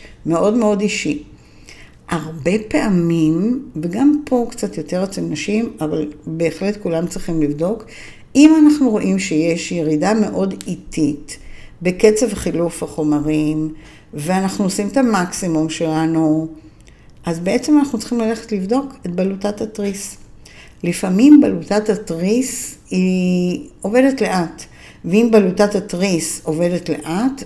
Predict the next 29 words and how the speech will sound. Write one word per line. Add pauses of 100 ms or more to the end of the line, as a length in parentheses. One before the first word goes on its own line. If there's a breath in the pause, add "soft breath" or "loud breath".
זה
אומר (140)
שחילוף
החומרים
שלנו
גם
יהיה
איטי. (680 soft breath)
ולכן, (640 loud breath)
אני
הרבה (140)
פעמים
שולחת
אנשים, (160)
"לכו
לרופאה,
בדיקת
דם
פשוטה, (440 loud breath)
יכולה
לבדוק
לנו (100)
את, (160)
אה, (440)
הפעילות
התקינה
של
בלוטת
התריס."